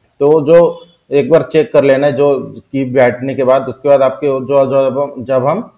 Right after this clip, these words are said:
keyway cutting करते हैं, तो उसके ऊपर बर्स वगैरह आ जाता है, उसे filing करके finish कर लेना है। उसके बाद last में आपको की को इस तरह से प्रॉपरली fit कर लेना है।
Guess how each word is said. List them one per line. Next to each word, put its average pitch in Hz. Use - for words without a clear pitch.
keyway 143
cutting 143
करते 147
हैं, 143
तो 156
उसके -
ऊपर 151
बर्स 131
वगैरह 135
आ 131
जाता 131
है, 135
उसे 165
filing 127
करके 131
finish 127
कर 123
लेना 120
है। 131
उसके 123
बाद 143
last 120
में 135
आपको 156
की 123
को 139
इस -
तरह 127
से 156
प्रॉपरली 127
fit 143
कर 113
लेना 101
है। 98